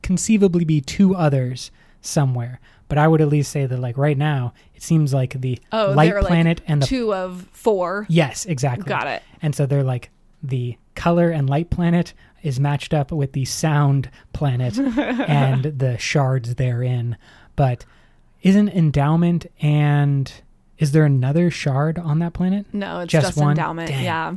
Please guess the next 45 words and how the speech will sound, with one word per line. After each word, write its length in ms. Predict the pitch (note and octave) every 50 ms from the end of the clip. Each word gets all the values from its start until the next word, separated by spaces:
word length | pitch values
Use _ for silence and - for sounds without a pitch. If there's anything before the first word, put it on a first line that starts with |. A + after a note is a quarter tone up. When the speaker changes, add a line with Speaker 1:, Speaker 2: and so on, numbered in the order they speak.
| - - D3
Speaker 1:
Okay, 180 | - - C3
well, 200 | B2+ B2+ B2+ B2
we 120 | B2+ C3 C3
would 120 | C3+ C#3
need 180 | C#3+ D3+ D3 C3+
one 200 | C3 C#3+ C#3 C3+
more 240 | C3+ C3 C3 B2+ B2
to 40 | B2
make 240 | C3 C3 B2 -
it 80 | B2+ A#2
a, 220 | B2 A#2+ B2 A#2+ _ _ _ _ _ _ _ _ _ _ _ _ -
I 60 | E3
guess 220 | F#3+ B3 - -
maybe 200 | A3 A3 G#3+ G#3
Odium, 440 | F3 F#3+ A3 G#3+ E3 D3+ D3+ C#3+ C#3 - _ _ _ _ _ -
but 140 | C#3+ B2+
he's, 200 | C3+ E3+ F3+ F3
he's 260 | F#3 E3 E3 G3 E3 E3
a 60 | D3+
strange 380 | - - - G3 F#3+ F3+ D#3+
one 260 | D3 D3 C#3 C3 C3 - _ _ _ -
to 100 | - D3+
fit 220 | - - E3 D#3+
in 120 | D#3 D3+ C#3+
with 120 | C#3 C3+
that 180 | D#3 C#3+ C#3 - _ _ _ _ -
threesome. 480 | - C3+ C3+ C3+ C3 - C#3+ B2+ C3 - - - -
Speaker 2:
Yeah, 480 | A#3 G#3+ G#3 G#3 F3 D#3+ D#3 C3 F2 - - -
there, 260 | G#3+ G#3+ C#4 D4+ D4+
but 240 | B3 A#3+ C#4+ C#4+ B3+
there 540 | D4+ D4 D4 D4 D4 C#4+ C#4+ C4+ B3+ - -
are 200 | - A#3+ A#3+ A3+
interesting 500 | - A#3 B3+ B3+ D#4 D#4 - - E4+ E4
connections. 580 | D#4+ D#4 A#3+ F3 F#3 - - G3+ F#3+ F#3+ G3 G3
And 80 | G3+ G3
then, 200 | F#3+ F#3 F#3 F3
like 200 | E3+ G3 G#3 -
we 120 | B3+ C4
said 180 | B3+ B3+ A3+ A3+
about 260 | G#3+ A3 G#3+ - -
Risen 560 | F3 F3 E3+ F3 F#3 F#3 F#3 F#3+ G3 G3 F#3
taking 420 | - - - G3 F#3+ G3+ F#3+ F3 D3
the 80 | D#3
Dawn 320 | E3+ C#3+ C3 B2+ - D3+ -
Shard, 440 | - - D3+ - A2 A#2+ - F#3+